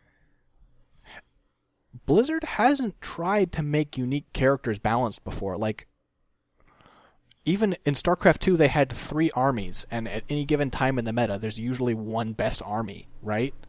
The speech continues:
Like, they, they have never been super good at balance, to my money.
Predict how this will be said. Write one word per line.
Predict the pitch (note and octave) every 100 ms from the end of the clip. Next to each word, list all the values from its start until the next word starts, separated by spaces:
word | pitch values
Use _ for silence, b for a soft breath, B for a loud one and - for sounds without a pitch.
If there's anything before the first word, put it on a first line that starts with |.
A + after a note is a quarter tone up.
| -
Like, | A#2 A#2
they, | C3 C3+ D3 -
they | C#3 D#3
have | D3 D3+
never | C#3+ D3+ D3+
been | A#2 D3 B2+
super | G#2 - C3+ -
good | A#2+ C3+
at | A2+
balance, | A#2+ B2+ A2+ - - -
to | A2
my | G#2+
money. | A2 G#2+ A2 -